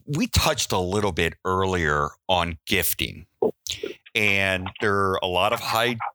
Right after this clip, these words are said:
net worth individuals who I've seen have been giving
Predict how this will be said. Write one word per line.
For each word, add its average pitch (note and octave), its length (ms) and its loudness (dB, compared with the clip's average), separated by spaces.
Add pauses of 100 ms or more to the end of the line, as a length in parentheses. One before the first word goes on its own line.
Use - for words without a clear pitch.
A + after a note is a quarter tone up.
(140)
net A#2+ 280 2
worth A#2+ 240 -2
individuals G#2+ 1040 2 (680)
who B2+ 160 0
I've B2 200 0
seen A2 500 0 (100)
have G#2 320 2 (100)
been G2 360 2
giving A#2 560 0